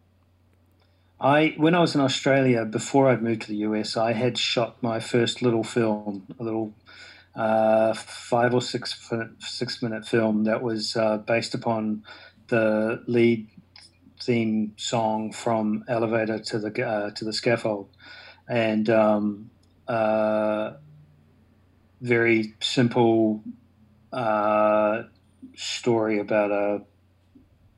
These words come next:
jazz trumpeter and his girlfriend, but the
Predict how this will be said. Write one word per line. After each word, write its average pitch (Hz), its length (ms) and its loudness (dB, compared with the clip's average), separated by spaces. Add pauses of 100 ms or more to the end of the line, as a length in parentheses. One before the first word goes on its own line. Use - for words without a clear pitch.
(420)
jazz 113 320 0
trumpeter 107 460 -2
and 101 100 -4
his 98 120 -8
girlfriend, 107 580 0 (840)
but 104 280 -4
the 98 380 -4